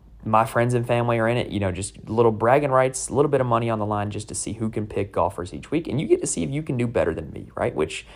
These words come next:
um, you know, everybody wants to show that they can do better than, you know, their favorite expert. So, um, which, not saying that I'm an expert, but, you know, I, I do my research, I take my time, and I think I make some pretty good picks. So, um, you can see if you can do better than me on that this year. So,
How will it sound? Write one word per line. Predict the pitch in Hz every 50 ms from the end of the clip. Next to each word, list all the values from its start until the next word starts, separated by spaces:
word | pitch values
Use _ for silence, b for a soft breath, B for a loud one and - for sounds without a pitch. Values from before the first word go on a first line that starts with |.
| B B B B
um, | - - 98 95 90 85 - -
you | - 110
know, | 110 107
everybody | 107 113 120 117 113 107
wants | 104 110 113 113 -
to | -
show | 104 - - 104 104
that | 98 -
they | 95 104
can | 95 - - 95
do | 90 92
better | 87 90 98 92 87 85 85 90
than, | 92 95 90 82 78 78 67 - - -
you | -
know, | 98 87 76
their | 73 67
favorite | - - 85 92 101 127 147
expert. | 196 - - - - - - -
So, | - 110 101 98 B B B B B B B -
um, | 110 110 107 107 104 92 87 - - - _ - -
which, | - 139 135 127 - -
not | 143 143 -
saying | - - 139 123
that | 113 104
I'm | 95 95
an | 107 156
expert, | 196 196 - - 123 143 160 -
but, | - 175 - - - _ -
you | 139
know, | 143 139 160 185 196
I, | 98 117 160 - -
I | - 147 170
do | 165 185
my | 180 175 175
research, | 165 143 135 - - - 156 156
I | 131 127
take | 123 - 156 -
my | - -
time, | 160 - - 107 110
and | 113 113
I | 120
think | 120 - - 220 220
I | 240
make | 240 247 254 -
some | - 233 208
pretty | 226 233 240
good | 214 254 247 -
picks. | - - - - -
So, | - - 95 87 B B B B B B -
um, | - 95 110 110 110 - - -
you | 135
can | 135 143 135
see | 131 - 156
if | 160 143
you | 139 143
can | 139 143 135
do | 131 127
better | 120 113 113 110 110 107
than | 104 104
me | 101 98 98 - -
on | 87 92 90 87 85
that | 82 80 80 - - -
this | - 55 - - - -
year. | - - - - -
So, | - - - - -